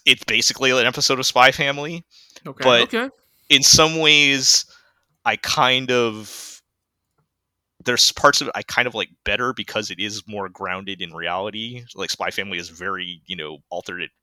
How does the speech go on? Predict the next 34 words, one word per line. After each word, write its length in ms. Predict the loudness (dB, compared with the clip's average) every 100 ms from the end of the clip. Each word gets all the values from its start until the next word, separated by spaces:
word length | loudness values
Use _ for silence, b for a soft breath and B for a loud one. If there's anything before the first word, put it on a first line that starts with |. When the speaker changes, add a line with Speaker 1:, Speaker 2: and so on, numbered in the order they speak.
| _ -18
Speaker 1:
world, 540 | -12 -10 -8 -10 -14 -20 _ b b b b b b -10
uh, 360 | -6 -6 -8 -10 _ _ _ -12
you 80 | -8
know, 220 | -6 -8 _ _ _ _ _ _ _ -8
Yor 220 | -4 -2
and 100 | -2
Lloyd 180 | -4 -4
might 160 | -4 -6
as 80 | -6
well 120 | -6
have 120 | -4
superpowers 880 | -4 -6 -8 -6 -4 2 10 10 12
<laughs> 60 |
Speaker 2:
Mm-hmm. 200 | 10 6
Speaker 1:
kind 280 | 6 4 6
of, 380 | 2 0 -8 -14 B B B B B B -20 B B
kind 200 | 4 4
of 60 | 2
thing, 300 | 0 -2 -2
where 500 | -2 0 2 2 -2
this 280 | -4 -4 -2
is 160 | -4
kind 220 | -2 -2 -2
of 140 | -10 -14
more, 320 | -8 -6 -6
like, 240 | -8 -10 _ _ _ _ _ _ _ _ _ _ _ _ _ _ _ 0
somewhat 400 | 2 2 -2 -2
grounded 340 | -4 -4 -8
in 100 | -8
reality. 440 | -4 -2 -2 -4
But 240 | -4 -4 2
basically 340 | 2 2 0
what 100 | 2
happens 580 | 6 4 2 -8 -6 -8